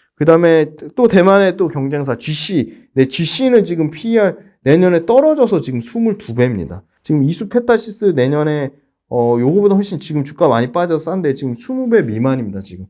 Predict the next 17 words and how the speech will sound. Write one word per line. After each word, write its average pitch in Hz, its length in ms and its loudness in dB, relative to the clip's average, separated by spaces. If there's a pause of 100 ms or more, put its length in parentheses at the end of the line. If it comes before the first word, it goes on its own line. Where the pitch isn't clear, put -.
(140)
그래서 117 360 -8
내년 131 280 0
실적 220 460 -6
한번 160 240 -2
보면, 113 240 -4
네, 117 160 2
당연히 139 340 -6 (240)
내년에는 185 540 4
팔천억대에서 240 800 0
영업이익 135 440 0
천백억 143 640 -6
정도까지 135 600 -6 (260)
그림 131 240 -2
나오고, 110 400 -2 (220)
나올 127 500 0
것으로 127 300 -4
보이고요. 120 560 0